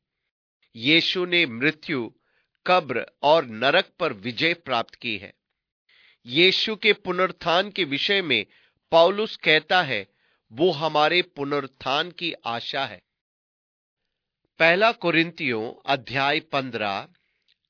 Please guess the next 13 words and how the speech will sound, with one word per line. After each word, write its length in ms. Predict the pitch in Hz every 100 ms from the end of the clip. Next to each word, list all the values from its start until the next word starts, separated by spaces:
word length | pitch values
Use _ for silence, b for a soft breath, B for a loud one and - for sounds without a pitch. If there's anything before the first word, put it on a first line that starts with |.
| _ _ -
पद 240 | 170 143
बीस, 640 | 98 120 127 165 - - _ _ _ _ _ _ _ _ _ _
पैंतीस 500 | 139 135 131 - 170
से 240 | - 165 - 139
अड़तीस, 680 | 120 113 131 160 - - _ _ _ _ _ _ _ _ _
बयालीस 580 | 101 87 127 123 131 156
से 180 | - -
चवालीस 840 | - 143 113 110 117 160 - - _ _ _ _ _ _ _ - -
और 200 | 127 131
चालीस। 720 | - 135 117 104 95 - _ _ _ _ _ _ _ _ _ _ _ _ _ _
"परंतु 420 | 190 247 247 254
सचमुच 840 | - - 247 - 170 123 - - - _ _ _ -
मसीहा 840 | 135 165 165 208 220 143 110 107